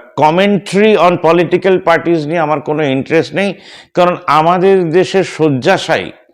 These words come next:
তীরের ওপরে শুয়ে আছে যে পলিটিক্যাল পার্টিগুলো, কেউ শূন্যতে, কেউ চারে,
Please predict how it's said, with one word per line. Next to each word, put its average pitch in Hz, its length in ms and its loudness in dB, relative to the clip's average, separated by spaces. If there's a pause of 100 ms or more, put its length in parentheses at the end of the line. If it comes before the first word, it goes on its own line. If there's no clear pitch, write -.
(400)
তীরের 180 360 2
ওপরে 185 340 0
শুয়ে 175 440 2
আছে 175 260 -2
যে 160 120 0
পলিটিক্যাল 139 600 0
পার্টিগুলো, 139 640 -2
কেউ 143 200 -2
শূন্যতে, 139 640 -4
কেউ 135 200 -2
চারে, 131 480 2